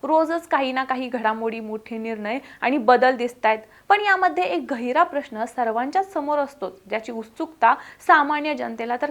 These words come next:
कायम राहते. आपल्या मंत्र्यांच्या दैनंदिन कामकाजाचं व्यवस्थापन, त्यांचे निर्णय आणि त्या सर्वांच्या मागे असलेली पर्सनल असिस्टंट्स म्हणजेच नेत्यांचे, मंत्र्यांचे पीए कोण असतील? सध्याच्या मंत्रिमंडळात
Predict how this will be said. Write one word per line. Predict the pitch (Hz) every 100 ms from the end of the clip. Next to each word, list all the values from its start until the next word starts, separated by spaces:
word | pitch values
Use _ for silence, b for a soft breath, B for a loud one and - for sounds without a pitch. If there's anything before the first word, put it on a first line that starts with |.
| -
कायम | 240 233 302
राहते. | 285 262 247 - - b b -
आपल्या | 339 392 403
मंत्र्यांच्या | 311 277 285 330 339 285 233
दैनंदिन | 214 214 220 233 240 320
कामकाजाचं | 349 233 277 277 247 233 254 226
व्यवस्थापन, | 196 214 294 262 196 196 202 226
त्यांचे | 208 208 233
निर्णय | 214 202 247 214 233
आणि | - 302
त्या | 370 415
सर्वांच्या | 415 339 285 302 403 440
मागे | 381 294 262
असलेली | 294 247 220 226 254
पर्सनल | - 214 202 214 214 -
असिस्टंट्स | 226 220 214 - - - _ _ 220
म्हणजेच | 220 247 302 - B B
नेत्यांचे, | 247 233 247 247 247 247
मंत्र्यांचे | 240 214 214 220 214 214
पीए | 214 214 233
कोण | 294 269 254
असतील? | 247 - 226 233 B B -
सध्याच्या | 330 247 302 320
मंत्रिमंडळात | 294 240 226 262 247 220 220